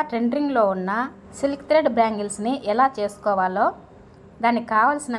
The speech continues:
మెటీరియల్స్ ఏంటియో కూడా నేను వివరంగా ఎక్స్‌ప్లెయిన్ చేస్తాను. మనకు కావాల్సిన మొదటి మెటీరియల్ బేస్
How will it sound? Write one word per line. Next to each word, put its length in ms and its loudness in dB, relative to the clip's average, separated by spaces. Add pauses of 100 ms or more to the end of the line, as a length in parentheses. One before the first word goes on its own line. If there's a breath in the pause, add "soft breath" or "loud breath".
మెటీరియల్స్ 580 -2
ఏంటియో 380 -4
కూడా 240 0
నేను 180 -6 (300)
వివరంగా 460 -2 (200)
ఎక్స్‌ప్లెయిన్ 400 -6
చేస్తాను. 420 -4 (500)
మనకు 240 -4 (100)
కావాల్సిన 480 0 (280)
మొదటి 400 -2
మెటీరియల్ 520 -4 (1160)
బేస్ 240 0